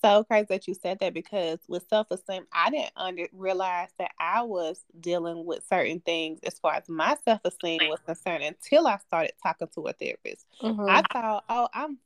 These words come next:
Speaker 1: fine," you know?
Speaker 2: Right.
Speaker 1: And I, you know, 'cause sometimes people equate self-esteem to how they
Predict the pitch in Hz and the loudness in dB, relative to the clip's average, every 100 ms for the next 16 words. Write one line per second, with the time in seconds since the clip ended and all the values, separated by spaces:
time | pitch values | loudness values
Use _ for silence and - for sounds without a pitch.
0 | _ 254 269 269 208 156 143 50 50 180 | _ -10 -8 -6 -8 -8 -10 -14 -16 -12
1 | - 226 214 175 175 - - _ 214 220 | 0 6 8 8 4 -14 -20 _ -2 2
2 | 208 202 220 240 - 233 220 208 202 196 | 0 -2 -4 -6 -4 -4 -2 0 0 0
3 | - - 277 254 320 494 - 311 277 - | -4 -2 0 2 0 0 -4 -2 -2 -4
4 | 302 285 226 226 - 226 208 - 226 220 | -6 -2 -2 -2 -4 -4 -4 0 0 0
5 | 214 - 208 208 208 - 190 196 185 | -8 -6 -4 -4 -4 -8 -4 -2 -2